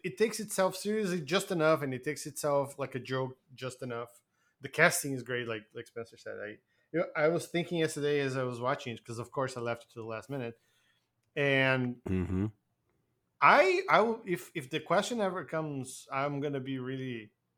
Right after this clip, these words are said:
Speaker 1: hard pressed to find someone that I would actually strongly feel like replacing. But, you know, and, and this is a good example of something we, we've said a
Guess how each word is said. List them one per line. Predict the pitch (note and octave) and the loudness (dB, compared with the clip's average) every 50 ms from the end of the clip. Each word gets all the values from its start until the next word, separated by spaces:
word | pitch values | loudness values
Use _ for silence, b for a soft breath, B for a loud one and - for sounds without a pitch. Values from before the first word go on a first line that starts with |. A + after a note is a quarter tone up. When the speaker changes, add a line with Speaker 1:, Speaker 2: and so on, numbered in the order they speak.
| _ - | _ -4
Speaker 1:
hard | - D3+ C#3+ C3+ C#3+ | 0 0 0 0 0
pressed | - C#3 C3+ B2 C3 - | -2 -2 -2 -2 -4 -10
to | - | -16
find | - - C3 B2 A#2+ A#2 A2+ - | -10 -8 -6 -6 -4 -6 -8 -8
someone | - B2+ A#2+ A#2 | -10 -8 -8 -8
that | A#2 A2+ A2 | -6 -6 -6
I | A2 | -8
would | A2 A2 A2 A2+ | -8 -6 -6 -6
actually | A2+ A2+ - - A2+ A2 G#2 G2+ - _ _ _ _ _ _ _ _ _ _ _ _ _ | -6 -6 -6 -8 -10 -10 -10 -12 -14 _ _ _ _ _ _ _ _ _ _ _ _ _
strongly | _ - - - - D3+ C#3 C#3 C#3 B2+ B2+ | _ -20 -14 -6 0 0 2 2 2 0 -2
feel | B2+ - - C3 B2 | -4 -4 -4 -4 -2
like | B2 A#2 G#2+ A2+ | -2 -2 -4 -6
replacing. | A#2 A2+ - C#3 C#3 B2+ B2 B2+ - G#2+ G#2+ G#2+ | -8 -10 -6 -4 -4 -4 -4 -4 -8 -10 -8 -6
But, | A#2+ A#2 A2+ A2+ - b b b b b b b b b | -6 -6 -6 -8 -12 b b b b b b b b b
you | C#3 C3+ | -4 -2
know, | C3 C#3+ - | -2 0 0
and, | E3+ D#3+ D#3+ D#3+ D#3+ | 0 0 0 0 0
and | F3+ E3+ D#3+ C3 | 0 0 2 2
this | G3 G#3 G#3 | 2 2 2
is | C#4+ A#3 A#3+ | 2 0 0
a | |
good | G3+ F#3 G#3+ G#3 | 2 4 4 4
example | A3+ G3 D#3 D#3 F3 E3+ D#3+ F3 D#3+ | 4 2 2 2 2 2 2 0 0
of | C#3+ C3 | -2 -2
something | - - D#3+ D#3 - E3 D#3 C3+ | -2 -4 -4 -4 -2 -4 -2 -2
we, | C3 B2+ C3 C3 C3 B2+ C#3 | 0 0 0 0 0 -2 -4
we've | B2 A#2+ A#2 - | -6 -8 -8 -6
said | - - B2 C3 C3+ C#3 | -4 -2 0 0 0 0
a | B2+ A#2 | -2 -4